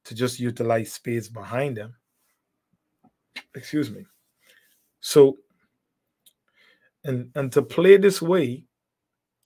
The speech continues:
I think you, I believe you have to be very methodical in your approach. You have to be clear.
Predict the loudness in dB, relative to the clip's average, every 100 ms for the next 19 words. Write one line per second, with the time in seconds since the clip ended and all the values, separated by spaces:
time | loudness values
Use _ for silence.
0 | -10 -6 -4 -4 -4 -4 -6 -10 _ _
1 | -10 -6 -4 -4 -2 -2 -2 -4 -8 -8
2 | -6 -2 0 0 -2 -4 -8 -6 -4 -6
3 | -8 -10 -8 -10 -12 -12 -10 -10 -10 -14
4 | -16 -16 _ -20 -16 0 2 2 0 -8
5 | -6 -10 -4 -2 0 -2 -10